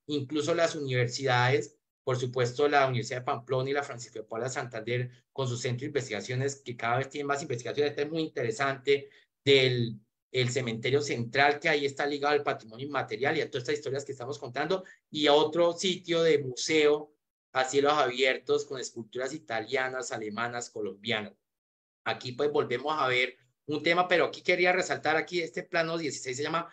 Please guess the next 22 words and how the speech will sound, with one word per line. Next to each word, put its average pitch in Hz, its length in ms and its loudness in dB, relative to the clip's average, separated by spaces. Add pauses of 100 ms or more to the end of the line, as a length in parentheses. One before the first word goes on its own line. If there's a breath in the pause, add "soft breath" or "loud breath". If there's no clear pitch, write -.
(260 loud breath)
Callejones 151 640 2
y 147 60 -6
Pasajes. 135 640 2 (180)
Si 143 240 -6
bien 151 340 2
ese 175 260 -4
mundo 180 800 -4 (300)
apolineo 143 1120 2 (300)
de 131 120 2
Francisco 120 360 -6
de - 80 -6
Paula 147 500 0 (260)
Andrade 127 360 2
Trocón, 139 420 -2
irracional, 131 880 0 (100)
contrasta 151 720 2
con 170 160 -4
ese 139 220 -4
mundo 180 420 0
de 180 120 4
los 131 200 0
callejones, 165 1080 -2